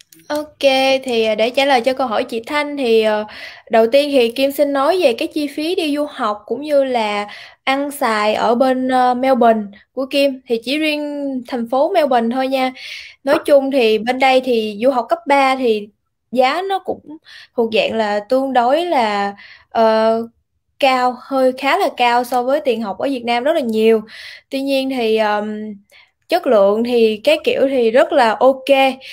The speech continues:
Thì Kim xin nói về cái việc, ờ, tiền học trước. Thì tiền học ở bên đây có giá là, ờ, tám ngàn tám trăm sáu mươi đô cho một kỳ. Thì, ờ, mình học một năm thì sẽ có hai kỳ,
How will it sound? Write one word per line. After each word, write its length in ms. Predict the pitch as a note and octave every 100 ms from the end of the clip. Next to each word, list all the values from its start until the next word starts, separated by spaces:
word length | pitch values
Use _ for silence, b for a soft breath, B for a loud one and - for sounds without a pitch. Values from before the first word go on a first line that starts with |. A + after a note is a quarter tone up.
| B -
Thì 80 |
Kim 180 | B3 C#4+
xin 180 | D#4 D4+
nói 260 | D4+ E4+ G4+
về 180 | D#4+ A#3 A3+
cái 200 | D4+ E4+
việc, 340 | C4+ A3 -
ờ, 260 | - B3+ B3+
tiền 240 | B3+ A#3 A3+
học 220 | G#3+ G#3 -
trước. 220 | D4+ G#4
Thì 280 | D#4 A#3+ A3+
tiền 140 | A3+ A3+
học 180 | A3 -
ở 120 | B3+
bên 220 | D4+ C#4
đây 360 | C4+ C4 B3+ B3+
có 80 | D4
giá 380 | C#4 C4+ D#4+ F4+
là, 380 | C4 A3 G#3+ G#3+ B B B
ờ, 320 | - A3+ A3 A3
tám 280 | A3+ C#4 G4
ngàn 400 | D#4 A3 G#3 G3+
tám 220 | A3 D#4+
trăm 220 | - C4+ C4
sáu 340 | - C4 D#4+ G#4 F#4+
mươi 140 | C#4+
đô 340 | B3 C4 C4 B3
cho 100 | C4+
một 240 | B3 G#3 - -
kỳ. 320 | A#3 A3 G#3 b b b b _ _ _ _ _ _ _ _ -
Thì, 280 | B3 A#3 A#3
ờ, 340 | A3+ A3 A3
mình 320 | A3 A3+ A3+
học 220 | A#3 A3 A3
một 160 | G3+
năm 260 | B3 B3+ C4
thì 140 | A#3
sẽ 120 | A3+
có 140 | A#3 D#4
hai 260 | D#4+ C#4+
kỳ, 360 | C4+ B3 A3 G#3+